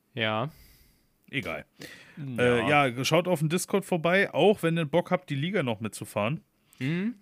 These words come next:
Speaker 2: Denn, äh, es werden leider immer weniger Leute.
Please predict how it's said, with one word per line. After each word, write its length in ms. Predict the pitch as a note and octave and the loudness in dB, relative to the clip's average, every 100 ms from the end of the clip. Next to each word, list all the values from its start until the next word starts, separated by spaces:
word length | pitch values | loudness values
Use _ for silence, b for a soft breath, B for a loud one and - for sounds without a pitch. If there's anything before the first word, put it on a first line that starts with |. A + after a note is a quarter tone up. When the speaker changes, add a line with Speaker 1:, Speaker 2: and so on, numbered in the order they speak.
| - | -6
Speaker 2:
Denn, 440 | A2 A#2+ B2 B2 | -2 -2 -2 -4
äh, 600 | - A#2 A#2 A#2 A#2 A2+ F#2 | -6 -6 -4 -4 -6 -8 -10
es 240 | A2 - A2 | -10 -8 -2
werden 320 | A2+ D#3+ E3 | 0 0 0
leider 440 | B2+ C#3 F3 E3+ | -2 0 2 2
immer 240 | C#3 E3 C#3+ | 0 -2 -2
weniger 360 | C#3+ D#3+ C#3+ | -2 -2 0
Leute. 420 | B2+ D3+ D3 D#3+ | 0 0 -2 -4